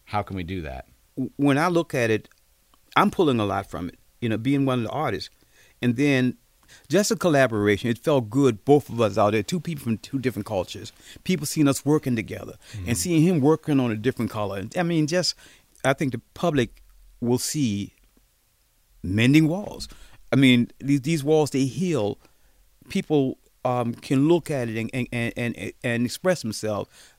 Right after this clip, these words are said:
Speaker 2: We're out there, we're having conversations with them. So I think, at my opinion, this mural, Kevin was right. It works. <laughs> What, what Kevin said.
Speaker 3: No, I think, but I thought, I think you brought up a good point in your explanation, which was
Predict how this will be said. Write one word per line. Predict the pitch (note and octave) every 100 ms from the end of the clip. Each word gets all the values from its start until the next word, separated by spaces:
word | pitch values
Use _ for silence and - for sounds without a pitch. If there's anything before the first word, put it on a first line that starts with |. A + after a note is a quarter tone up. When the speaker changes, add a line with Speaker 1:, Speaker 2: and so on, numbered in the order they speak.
| -
Speaker 2:
We're | D3 D#3+
out | F3 F#3
there, | C3+ B2+
we're | A#2+
having | A#2+ G#2+
conversations | - A2 G#2+ - G2 G#2+
with | G#2 G#2+
them. | G2+
So | G#2 C3 A#2 A2+ - - _ _ -
I | C3
think, | - D#3 C3 _ _
at | B2+ - -
my | C#3
opinion, | C3+ C3+ A#2+ A2 A2
this | C3+ -
mural, | C3 A#2+ A2 G#2 -
Kevin | - C#3+ A#2+
was | A2
right. | G#2+ F#2 -
It | A2+
works. | A2 G#2 - - _ - - -
<laughs> | D3 D3+ - G#3 - - - - -
What, | C#3+
what | C#3 D3
Kevin | D3+ B2+
said. | A2+ F2+ E2 F#2 -
Speaker 3:
No, | A#2+ B2+
I | C3
think, | D3 C3
but | G#2+ B2+
I | B2+
thought, | C3+ B2+ -
I | B2
think | C#3 B2+
you |
brought | A#2 A2+ A2
up | G2
a | G2+
good | G2+ F2+
point | G#2 F#2 E2+
in | F#2
your | F2+ F2
explanation, | F2 - E2+ E2 F2
which | F2 E2+
was | F#2 F2 F2 -